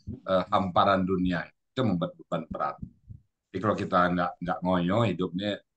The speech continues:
hidup ini mudah. Yuridullahu ayyukhaffifa ankum. Kemudian, dan Allah ingatkan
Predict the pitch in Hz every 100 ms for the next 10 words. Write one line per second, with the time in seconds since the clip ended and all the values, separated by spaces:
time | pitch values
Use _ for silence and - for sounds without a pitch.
0 | _ _ _ 107 117 113 120 87 80 82
1 | - _ - - _ _ _ _ _ _
2 | - 101 107 131 117 107 101 110 110 107
3 | 98 98 92 - 104 - - _ 92 -
4 | 85 76 87 85 - 71 _ - - -
5 | _ _ _ _ - 85 82 90 120 147
6 | - - - _ _ _ - 90 123 -
7 | - 101 87 85 -